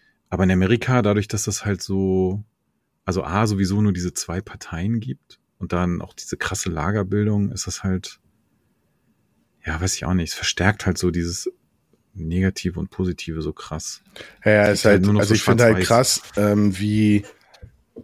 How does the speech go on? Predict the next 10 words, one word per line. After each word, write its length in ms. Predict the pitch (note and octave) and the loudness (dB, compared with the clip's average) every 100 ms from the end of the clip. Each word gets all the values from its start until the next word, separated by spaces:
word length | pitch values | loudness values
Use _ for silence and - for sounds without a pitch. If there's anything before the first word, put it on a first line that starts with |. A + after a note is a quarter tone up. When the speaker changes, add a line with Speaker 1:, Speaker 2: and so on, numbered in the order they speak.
| - _ _ _ _ _ _ _ _ - | -20 _ _ _ _ _ _ _ _ -4
Speaker 2:
also, 320 | F#2 A2 A2+ | 0 2 2
dass 380 | F#2 - A2 - | 0 0 -2 0
die 380 | A2+ A2+ A2 - | 2 4 4 2
so 520 | - G2+ A2 B2 C#3+ | -4 -2 4 8 8
extrem 720 | G#2+ A2 - - B2 C3+ C3+ | 8 2 -4 -2 4 6 6
polarisierend, 920 | - B2 A2 G#2+ G#2+ G2+ A#2+ A#2+ A2 - | 4 4 6 6 2 2 4 6 4 2
finde 200 | G2+ F#2 | -2 -2
ich 80 | |
halt 160 | F#2+ F#2 | 0 -2
crazy. 500 | - F2+ F2 E2+ E2 | -2 -2 -2 -4 -10